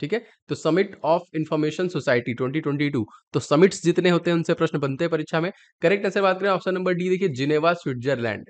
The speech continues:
डी इस क्वेश्चन का बिल्कुल सही आंसर हो जाएगा। यहीं पे दोस्तों इसे जो कि आपका, अ, अ, मनाया गया एक तरीके से, इसका आयोजन किया गया ना,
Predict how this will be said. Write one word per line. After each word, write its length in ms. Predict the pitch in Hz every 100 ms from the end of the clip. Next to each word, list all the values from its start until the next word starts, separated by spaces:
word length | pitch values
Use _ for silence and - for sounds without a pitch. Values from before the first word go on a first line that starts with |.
| 120
डी 300 | 117 165 156
इस 100 | -
क्वेश्चन 300 | 143 151 143
का 60 |
बिल्कुल 260 | 131 123 139
सही 120 | 147
आंसर 140 | 131
हो 60 | 135
जाएगा। 280 | 131 135 175 _ _ _ 139
यहीं 280 | 160 175
पे 100 | 214
दोस्तों 320 | 190 190 196 196
इसे 340 | 156 - 202 - _ 139
जो 80 |
कि 200 | 143 208 233 -
आपका, 320 | 131 127 175
अ, 520 | 196 - 127 127 123 - 120
अ, 120 | 117
मनाया 380 | 123 147 160 175
गया 100 | 165
एक 60 | 151
तरीके 160 | 156
से, 100 | 156
इसका 240 | 160 151 160
आयोजन 360 | 131 135 170
किया 260 | 190 127 104
गया 180 | 98 92
ना, 160 | 131